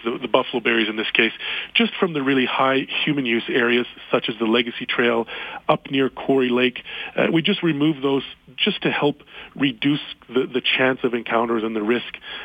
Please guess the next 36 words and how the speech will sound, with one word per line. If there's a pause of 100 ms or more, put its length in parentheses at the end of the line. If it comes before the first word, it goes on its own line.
and
try
and
increase
the (100)
separation
between, (420)
uh,
the
humans
and
the
bears. (360)
And
ultimately,
in
an
ideal
world,
we
want
those
bears
to (200)
be
able
to
eat
their
berries
in
a
nice, (100)
quiet
area.
So